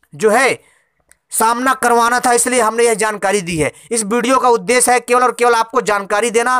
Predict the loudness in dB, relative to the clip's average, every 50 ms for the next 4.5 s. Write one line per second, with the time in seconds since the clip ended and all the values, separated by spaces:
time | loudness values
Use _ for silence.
0 | -4 _ _ _ _ -8 -4 -2 0 0 0 0 -2 -2 -2 -2 -4 -4 -2 -2
1 | 0 0 0 0 -4 -6 -4 0 0 2 2 2 2 0 -2 _ _ _ _ -6
2 | -4 -4 -4 -2 -2 -2 -2 0 0 0 0 0 0 0 0 0 0 -2 -2 0
3 | 0 0 0 0 0 0 0 0 0 -2 -4 _ _ -6 -2 0 0 0 0 -2
4 | -2 -2 -4 -4 -2 -2 -2 -2 -2 -4